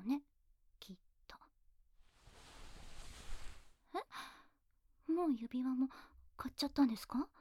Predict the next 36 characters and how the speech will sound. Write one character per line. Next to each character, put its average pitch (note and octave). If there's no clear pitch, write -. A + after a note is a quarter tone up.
え -
え、 C4+
ダ A3+
メ A3+
で G4
す -
よ。 G#3+
あ A3+
ん A3+
な A3+
女 A3
の A3
作 -
戦 A3
に G#3+
は G3
ま G#3+
っ A3+
ち -
ゃ。 A3
私 D#4+
が F4
今 E4+
日 -
先 B3
輩 B3+
の A#3+
こ A#3+
と -
呼 F3
ば G3
な A3+
か G#3+
っ G3
た -
ら、 F#3